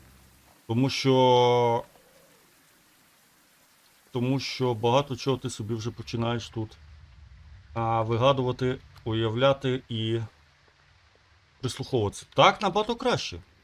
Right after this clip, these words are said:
Коли є світло, е... я застряг. А, ось це.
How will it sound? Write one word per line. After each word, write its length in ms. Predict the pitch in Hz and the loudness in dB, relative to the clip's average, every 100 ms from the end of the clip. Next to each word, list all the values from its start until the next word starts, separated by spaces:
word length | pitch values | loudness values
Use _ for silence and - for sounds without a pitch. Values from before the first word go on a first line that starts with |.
| _ _ _ _ _ _ _ _ | _ _ _ _ _ _ _ _
Коли 240 | 143 147 | 0 0
є 180 | 151 127 | 0 0
світло, 760 | 117 123 147 214 - 123 95 92 - _ _ _ _ _ _ _ _ _ _ _ _ _ _ _ - | -2 -6 -6 -8 -4 -2 -2 -4 -14 _ _ _ _ _ _ _ _ _ _ _ _ _ _ _ -10
е... 320 | 107 107 110 - _ _ _ _ _ _ _ _ _ _ _ _ _ _ _ _ _ _ _ _ _ _ _ _ _ _ _ _ _ - | -6 -4 -4 -6 _ _ _ _ _ _ _ _ _ _ _ _ _ _ _ _ _ _ _ _ _ _ _ _ _ _ _ _ _ -2
я 140 | 110 | -2
застряг. 540 | 104 113 - 104 - _ _ _ _ _ - | 0 -4 -2 -2 -4 _ _ _ _ _ 0
А, 180 | 110 | 0
ось 200 | 95 98 | 0 -6
це. 240 | - 104 | -8 -8